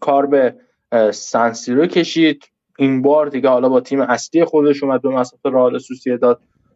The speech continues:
چون می‌دونه صدرنشین شدن تو این گروه قطعاً به نفعش خواهد بود.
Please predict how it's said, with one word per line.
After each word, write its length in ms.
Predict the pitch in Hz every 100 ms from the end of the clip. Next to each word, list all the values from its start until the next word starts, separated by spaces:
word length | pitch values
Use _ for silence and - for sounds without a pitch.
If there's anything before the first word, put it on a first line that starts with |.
| _
چون 140 | 151 156
می‌دونه 580 | 156 165 160 175 175
صدرنشین 720 | 165 - 143 131 123 127 135
شدن 320 | 131 131 127 127
تو 140 | 127
این 120 | 123
گروه 260 | 123 135 151
قطعاً 420 | 160 151 - 139 143
به 180 | 123
نفعش 420 | 113 110 - 123 -
خواهد 320 | 123 120 117
بود. 260 | 143 180